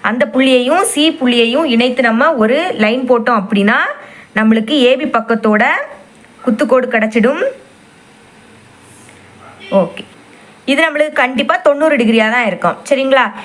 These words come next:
இனிமே பி சி இந்த பக்கத்துக்கு குத்துக்கோடு வரையலாம். அப்போ நீங்க இதோட எதிர்முனையான ஏ, ஏ புள்ளியில காம்பஸோட முனையை வைக்க போறீங்க. வச்சுக்கிட்டு நீங்களாவே தோராயமா ஒரு அளவெடுத்து பி சி பக்கத்தை இரண்டு முறை வெட்டுற மாதிரியான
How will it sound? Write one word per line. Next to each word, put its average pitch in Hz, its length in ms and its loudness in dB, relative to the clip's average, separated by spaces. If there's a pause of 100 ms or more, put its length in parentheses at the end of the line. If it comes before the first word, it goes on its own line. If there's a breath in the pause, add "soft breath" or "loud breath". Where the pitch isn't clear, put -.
(200 loud breath)
இனிமே 302 200 2 (100)
பி 330 100 2 (160)
சி 262 120 2 (100)
இந்த 269 180 2
பக்கத்துக்கு 277 360 -2
குத்துக்கோடு 247 400 0
வரையலாம். 247 420 0 (220)
அப்போ 226 160 -2 (100)
நீங்க 233 160 4 (240)
இதோட 247 200 2 (180)
எதிர்முனையான 233 600 0 (840 loud breath)
ஏ, 262 60 4 (360)
ஏ 247 40 4 (160)
புள்ளியில 233 340 2 (200)
காம்பஸோட 233 500 0
முனையை 226 220 4
வைக்க 220 220 0
போறீங்க. 220 260 2 (160)
வச்சுக்கிட்டு 220 500 0
நீங்களாவே 277 420 0 (100)
தோராயமா 247 500 0 (160)
ஒரு 220 180 2
அளவெடுத்து 226 520 -2 (1400 loud breath)
பி 294 100 2 (140)
சி 285 120 0 (140)
பக்கத்தை 226 340 -2 (120)
இரண்டு 320 320 0
முறை 269 240 2
வெட்டுற 226 220 -2 (100)
மாதிரியான 220 500 0